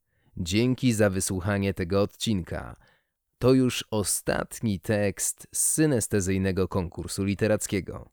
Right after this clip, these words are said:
Mimo przeszkód w końcu udało się go nagrać. Za wszystkie obsuwy bardzo przepraszam. Niestety nie miałem na nie wpływu. Już za chwilę zapraszam na kolejne teksty oczytanego Kameleona,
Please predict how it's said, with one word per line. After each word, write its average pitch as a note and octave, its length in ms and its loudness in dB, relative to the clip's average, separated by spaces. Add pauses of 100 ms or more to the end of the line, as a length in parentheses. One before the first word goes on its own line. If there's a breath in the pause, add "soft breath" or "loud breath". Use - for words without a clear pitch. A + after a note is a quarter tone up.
(200)
Mimo C#3 440 4
przeszkód A2+ 540 0
w - 140 -14
końcu G#2 520 0
udało G2 360 2
się F#2+ 140 -2
go F#2+ 140 -2
nagrać. F2 560 -4 (200)
Za F2+ 280 0
wszystkie A#2 600 0
obsuwy F#2 600 -2 (160)
bardzo F2+ 460 -2
przepraszam. A#2 680 0 (720)
Niestety F#2 440 -2
nie E2+ 140 -4
miałem - 280 -8
na - 80 -10
nie - 160 -12
wpływu. C2 460 -10 (680)
Już A2 380 2
za E3 160 2
chwilę G#2 440 0
zapraszam F#2+ 540 -2
na F#2 120 -2
kolejne B2 540 4
teksty F#2+ 480 -2
oczytanego G2 640 0
Kameleona, F2+ 760 -2